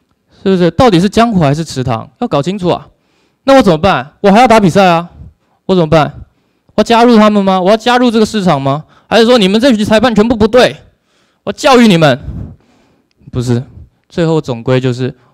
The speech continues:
我要开创属于自己一条路。见路不走，自成体系。啊，我不要再去依赖谁，或者是哪个体系给我一个什么养分，我必须靠谁，而是我坚持做，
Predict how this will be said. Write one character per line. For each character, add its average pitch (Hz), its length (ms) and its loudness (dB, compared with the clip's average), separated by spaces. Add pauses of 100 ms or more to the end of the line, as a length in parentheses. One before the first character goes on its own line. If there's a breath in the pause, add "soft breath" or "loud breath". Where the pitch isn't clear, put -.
我 139 120 -4
要 160 80 0
开 196 240 -2
创 196 200 -2
属 117 200 -8
于 120 40 -8
自 135 100 -18
己 131 100 -10
一 123 40 -10
条 117 220 -12
路。 127 200 -12 (3250 loud breath)
见 202 240 0
路 180 140 4
不 175 160 0
走， 120 220 -2
自 165 200 -4
成 127 200 -6
体 123 140 -8
系。 139 300 -10 (1300 soft breath)
啊， 131 120 -8
我 135 120 -2
不 147 120 0
要 226 120 4
再 233 160 0
去 214 240 -4
依 196 200 -2
赖 185 240 2
谁， 113 580 -10 (160)
或 160 100 -8
者 143 80 -8
是 147 200 -10
哪 117 200 -8
个 131 120 -10
体 127 160 -16
系 139 160 -14
给 131 120 -8
我 127 160 -8
一 120 80 -8
个 123 80 -6
什 117 140 -14
么 120 140 -12
养 117 340 -6
分， 147 240 -2
我 120 100 -10
必 147 120 -10
须 165 120 -6
靠 170 300 -2
谁， 123 320 -8
而 175 140 -6
是 208 120 -10
我 151 140 -4
坚 277 420 -4
持 156 220 -2
做， 160 320 0